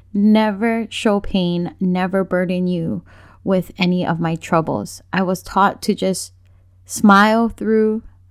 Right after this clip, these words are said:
it, get through it, figure out a way to get through the trauma, the hurt, the pain as fast as you can. That way you can move on in life.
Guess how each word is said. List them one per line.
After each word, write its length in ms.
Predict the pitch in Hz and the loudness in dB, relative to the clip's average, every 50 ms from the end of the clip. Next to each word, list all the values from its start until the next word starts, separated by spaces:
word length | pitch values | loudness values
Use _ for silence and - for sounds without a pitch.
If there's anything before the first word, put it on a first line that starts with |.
| _ _ - | _ _ -4
it, 300 | 208 214 214 - - - - - - - _ _ _ - - 175 | -2 -2 -2 -2 -6 -12 -20 -20 -20 -20 _ _ _ -8 -8 -2
get 320 | - 214 226 - - - | 0 2 2 2 0 -4
through 260 | - 202 208 202 196 196 | -4 -2 0 0 0 0
it, 220 | - 196 - - | 0 -2 -2 0
figure 300 | - - 247 233 233 240 | 2 4 4 4 6 4
out 180 | 220 202 196 190 | 4 4 4 2
a 80 | 180 | 2
way 200 | 180 185 190 196 | 2 2 0 0
to 140 | 202 - 208 | -2 -2 -4
get 320 | 196 - 208 185 - - | -2 0 0 -2 -2 -4
through 420 | - 202 208 202 190 175 156 113 - - - | -2 0 2 2 2 2 0 -2 -6 -10 -8
the 320 | - - 196 190 185 175 - | -4 0 0 0 0 -2 -4
trauma, 500 | - - - 196 180 185 185 175 165 160 | -6 0 2 4 4 4 4 2 0 -2
the 160 | 170 180 180 | -2 -2 -4
hurt, 380 | 165 - - 180 170 160 - - - | -2 -2 0 0 0 0 -2 -4 -6
the 80 | 175 | -6
pain 380 | 170 - - 196 175 175 175 175 | -6 -2 0 0 0 0 0 -2
as 200 | - - 160 - | -4 -6 -8 -8
fast 480 | - - - - 226 220 196 - - - | -10 -18 -6 -2 0 0 0 0 -2 -4
as 160 | 202 180 - | -4 -4 -4
you 100 | 185 170 | -6 -8
can. 400 | - - - 143 143 107 - - _ - - - - - - - - - - _ _ _ - | -8 -8 -10 -8 -8 -10 -12 -16 _ -20 -20 -20 -20 -20 -20 -20 -20 -20 -20 _ _ _ 2
That 200 | 208 180 - - | 4 4 4 4
way 400 | 185 185 175 175 170 170 170 - _ | 2 2 4 2 2 0 -4 -8 _
you 140 | - 202 226 | 0 2 2
can 160 | - - 170 | 2 2 0
move 260 | 165 175 202 214 208 202 | 2 4 4 4 4 4
on 240 | 185 170 170 170 | 4 2 2 0
in 180 | 170 175 170 165 | 0 -4 -6 -4
life. 440 | - 127 127 113 165 - - - | -4 -4 -4 -4 -8 -12 -18 -20